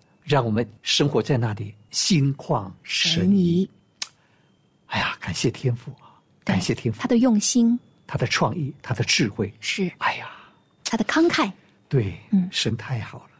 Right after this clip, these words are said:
Speaker 1: 真的神太好了，
Speaker 2: 嗯。
Speaker 1: 哦。哎呀，感谢主啊，感谢主。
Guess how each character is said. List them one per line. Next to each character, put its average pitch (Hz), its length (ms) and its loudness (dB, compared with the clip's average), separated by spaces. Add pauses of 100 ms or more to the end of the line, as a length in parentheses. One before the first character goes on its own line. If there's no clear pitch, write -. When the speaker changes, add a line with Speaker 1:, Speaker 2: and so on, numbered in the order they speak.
(160)
Speaker 1:
真 185 160 6
的 151 80 6
神 104 220 0
太 87 240 -4
好 - 140 -12
了， - 100 -20
Speaker 2:
嗯。 180 260 -2
Speaker 1:
哦。 104 180 -2 (680)
哎 120 140 -2
呀， - 300 -4
感 - 120 -6
谢 - 220 -2
主 - 220 -8
啊， - 100 -18 (220)
感 107 120 -18
谢 - 200 -14
主。 - 160 -20